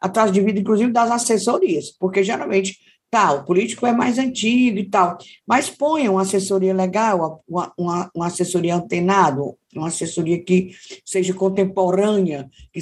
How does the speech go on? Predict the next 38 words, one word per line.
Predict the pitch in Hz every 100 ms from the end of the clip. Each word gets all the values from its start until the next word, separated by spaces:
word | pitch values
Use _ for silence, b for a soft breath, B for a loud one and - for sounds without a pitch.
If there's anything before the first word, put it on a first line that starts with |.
| -
que | - 185
saiba | - 214 202
o |
que | 196
é |
que | 190
tá | 185
acontecendo, | 175 175 175 175 226 208 135 - b
porque | - 196
um, | 208 220
uma | 208 208
pessoa, | 208 202 247 - - _ -
um | 190
político, | 190 311 370 220 170 - - 135 - _ _ -
é, | 156
com | 147 202
mandato, | 247 - - 165 156
dizer | 151 151 185
assim, | 185 175 139 139 B B
que | -
é | 381
podcast, | 302 294 302 - - 196 - - B B B B
eu | 226
acho | 240 -
isso | -
aqui | 254 254 254
um | 320 370 -
crime, | 339 285 254 147
eu | 160
acho | 190 190
que | - 240 330 - _ _ _ _ _ _ _ _
políticos | 165 180 226 202 - 165 - -
do | 165
meu | 165 160
Brasil, | 160 160 117 131 131 127 - B B
principalmente | B 147 156 156
do | 165
Ceará, | 127 165 151 147 139 139